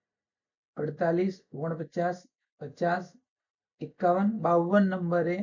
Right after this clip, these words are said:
એ વિભાગ સી પૂરો થાય છે. ચેનલને સબસ્ક્રાઇબ કરવાની બાકી તો જરૂરથી સબસ્ક્રાઇબ કરી દેજો.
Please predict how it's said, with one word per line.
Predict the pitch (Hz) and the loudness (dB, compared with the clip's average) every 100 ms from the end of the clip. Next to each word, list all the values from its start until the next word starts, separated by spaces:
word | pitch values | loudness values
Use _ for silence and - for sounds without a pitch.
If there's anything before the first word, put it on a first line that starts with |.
| 220 _ - | -8 _ -2
એ | 175 170 | 2 2
વિભાગ | 160 143 170 175 | 2 2 2 2
સી | - 190 | -2 -2
પૂરો | 175 175 165 | 0 0 2
થાય | 156 156 | 2 0
છે. | - 202 254 - | 0 -2 -2 -4
ચેનલને | 165 165 185 190 | -2 -2 -2 -2
સબસ્ક્રાઇબ | 175 - 175 185 | -2 -4 -4 -4
કરવાની | 180 185 170 | -2 -4 0
બાકી | 175 - 180 | 0 2 2
તો | |
જરૂરથી | 170 175 190 185 | 4 2 0 -2
સબસ્ક્રાઇબ | 170 - 180 180 | -4 -6 -4 -4
કરી | 180 165 | -2 -2
દેજો. | 160 156 170 | 2 2 2